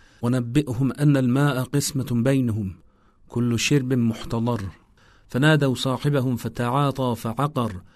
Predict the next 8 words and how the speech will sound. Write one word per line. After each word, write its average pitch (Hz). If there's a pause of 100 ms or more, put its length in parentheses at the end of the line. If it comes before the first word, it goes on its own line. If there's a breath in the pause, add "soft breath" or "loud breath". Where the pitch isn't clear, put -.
(180 soft breath)
فكيف 143
كان 127
عذابي 120
ونذر. 123 (520 soft breath)
إنا 135
أرسلنا 131
عليهم 123
صيحة 127